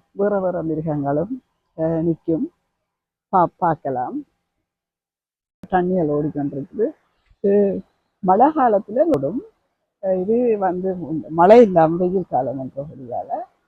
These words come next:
அஹ், குறைவாக ஓடிக்கொண்டிருக்குது. இந்த மழை தண்ணி சத்தம் எனக்கு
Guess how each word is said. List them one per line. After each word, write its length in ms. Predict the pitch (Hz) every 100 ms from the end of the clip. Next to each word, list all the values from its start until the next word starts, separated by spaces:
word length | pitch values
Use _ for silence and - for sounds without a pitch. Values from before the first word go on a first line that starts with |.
| _ _ _
அஹ், 220 | 202 185 -
குறைவாக 500 | 196 185 156 151 147
ஓடிக்கொண்டிருக்குது. 880 | 143 131 131 120 - 113 120 180 330 370 _ _ _
இந்த 580 | 180 180 185 202 220 226 _ _ _ _ _ _
மழை 280 | 180 180 190 202
தண்ணி 220 | 180 170
சத்தம் 400 | - 165 - 185
எனக்கு 320 | 170 160 165